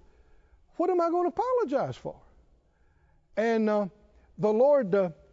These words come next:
quickened to me. He said, "Well, do you suppose that there's nothing you could have done differently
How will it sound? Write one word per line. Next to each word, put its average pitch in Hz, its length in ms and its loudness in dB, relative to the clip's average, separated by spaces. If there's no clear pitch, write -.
quickened 302 460 0
to 190 80 2
me. 202 360 0
He 233 160 0
said, 226 300 0
"Well, 220 160 0
do 196 140 0
you 220 240 0
suppose 220 760 -2
that 202 480 0
there's 175 360 -2
nothing 214 640 -2
you 208 200 -2
could 262 200 -2
have 202 180 0
done 233 280 0
differently 302 480 -4